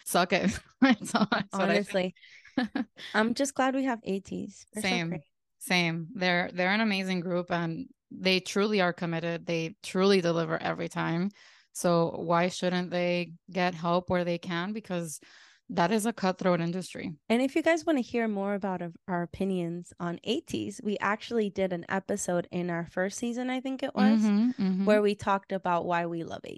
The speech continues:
Speaker 2: Ts.
Speaker 1: Yeah.
Speaker 2: So.
Speaker 1: And our love has only grown since.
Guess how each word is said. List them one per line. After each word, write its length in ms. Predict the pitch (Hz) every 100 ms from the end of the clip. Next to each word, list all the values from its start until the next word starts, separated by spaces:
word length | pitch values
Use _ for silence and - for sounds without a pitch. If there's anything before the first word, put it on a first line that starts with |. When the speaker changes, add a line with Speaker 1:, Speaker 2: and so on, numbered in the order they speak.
| -
Speaker 2:
Ts. 320 | 71 65 196 -
Speaker 1:
Yeah. 440 | 180 185 175 175
Speaker 2:
So. 280 | 170 98 214 208 _ -
Speaker 1:
And 140 | 196
our 140 | 190 185
love 220 | 185 196
has 160 | 208
only 220 | 180 180 165
grown 280 | 170 170
since. 460 | - 165 180 233